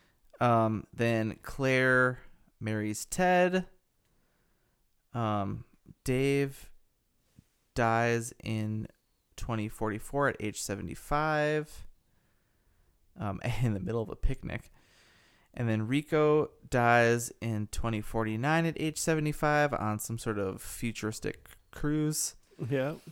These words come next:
Speaker 2: Space
Speaker 1: Uh,
Speaker 2: cruise.
Speaker 1: space cruise, hopefully. Brenda then dies in twenty fifty-one at age eighty-two.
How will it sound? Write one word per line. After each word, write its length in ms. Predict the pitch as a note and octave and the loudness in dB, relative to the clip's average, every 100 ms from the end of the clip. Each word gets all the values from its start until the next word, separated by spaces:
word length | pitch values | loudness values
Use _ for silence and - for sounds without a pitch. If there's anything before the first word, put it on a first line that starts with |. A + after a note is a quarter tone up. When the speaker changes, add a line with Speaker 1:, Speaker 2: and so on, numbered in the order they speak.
| - _ - | -20 _ -18
Speaker 2:
Space 300 | - C#3 C#3 | -2 0 2
Speaker 1:
Uh, 60 | - | 0
Speaker 2:
cruise. 320 | A#2+ A2 - | -6 -8 -10
Speaker 1:
space 400 | - - C3+ B2 | -4 2 4 2
cruise, 500 | - C#3+ C3+ C3 - - | 0 2 2 0 -6 -8
hopefully. 360 | B2 - B2+ C3 - _ _ _ | -8 -6 -8 -8 -16 _ _ _
Brenda 720 | C3+ D3+ D#3+ D#3 E3 D#3+ D#3 - - - _ _ _ _ _ | -2 0 2 4 4 4 2 -4 -12 -20 _ _ _ _ _
then 300 | - B2 A#2+ | -4 -2 0
dies 480 | A2+ G#2+ A2 A2 G#2+ - | 2 2 4 0 -2 -8
in 260 | A2 G#2 G#2 | -8 -6 -6
twenty 520 | - - A2 G#2 A#2 G#2 | -4 -4 -2 -4 -6 -8
fifty-one 600 | G#2 - G#2 C3+ E3 D3 - | -10 -8 -6 -2 -2 -2 -8
at 60 | A2 | -10
age 180 | - - | -8 -10
eighty-two. 680 | F#2 - - D#3+ D#3 D3+ | -12 -14 -6 -2 0 -2